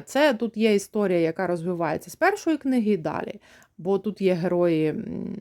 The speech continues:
ну, якби детективи, і про них, про їх життя розповідається, про їх відносини, про їх там, е, родини, про це все. І, ой, дуже цікаво читати. Е, просто, якщо любите детективи, е,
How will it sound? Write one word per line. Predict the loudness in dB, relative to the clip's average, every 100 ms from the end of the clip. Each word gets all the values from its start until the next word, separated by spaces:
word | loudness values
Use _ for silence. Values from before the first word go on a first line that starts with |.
| -12
ну, | -8 -6
якби | -4 -6 -8
детективи, | -8 -6 -10 0 4 6 6 6
і | 4 0 0 2 2 0
про | -2 -2
них, | -2 -6
про | -8 -6
їх | -6
життя | -10 0 4 4
розповідається, | 2 -4 -6 2 4 4 2 -4
про | -4 -2
їх | -2 -2
відносини, | -4 0 0 0 -2 -2 0 0 -4 -10 -20 _ -8
про | -4
їх | -4 -4
там, | -6 -6 -4
е, | -4 -2
родини, | 0 4 6 6 4 0
про | 0 -4
це | -8 -8
все. | -6 -2 0 0 0
І, |
ой, | 0 2 0
дуже | -2 -2 -4
цікаво | -6 -14 -12 -12
читати. | -14 -6 -6 -2 -2
Е, | 0 -2 -2 -2 -2 -4 -4 -6 -8 -10 -8
просто, | -6 -6 -4
якщо | -6 -4 -4
любите | -2 -4 -6
детективи, | -8 -8 -12 -6 -2 2 4
е, | 2